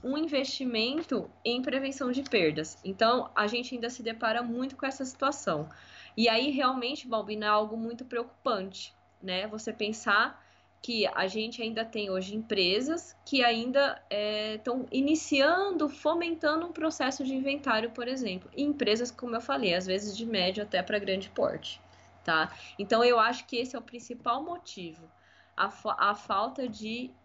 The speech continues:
indicadores, né? Falta de, muitas vezes, de mensuração de números pra conseguir justificar um investimento, tá? E não é só de inventário, não. É como eu falei, são indicadores de atendimento, metas de campanhas,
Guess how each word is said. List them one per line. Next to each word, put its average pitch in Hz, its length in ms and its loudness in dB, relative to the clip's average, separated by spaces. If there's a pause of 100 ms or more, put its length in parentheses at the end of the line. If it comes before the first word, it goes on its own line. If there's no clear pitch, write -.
indicadores, 247 1160 0
né? 220 380 0
Falta 226 460 2
de, 214 100 -8
muitas 247 400 -4
vezes, 226 260 0
de 233 80 -6
mensuração 233 720 0
de 233 140 -4
números 240 580 2 (560)
pra 233 200 6
conseguir 240 480 -4
justificar 240 560 -6
um 208 40 -4
investimento, 214 840 -6 (580)
tá? 185 220 4
E 254 180 6
não 302 120 2
é 294 100 4
só 311 180 -4
de 302 120 -2
inventário, 262 680 0
não. 196 200 -6
É 196 80 -4
como 208 220 -10
eu 220 40 -8
falei, 220 380 -4
são 196 180 -8
indicadores 196 720 -4
de 185 80 -2
atendimento, 220 1040 0 (460)
metas 220 500 2
de 202 80 -8
campanhas, 226 1120 0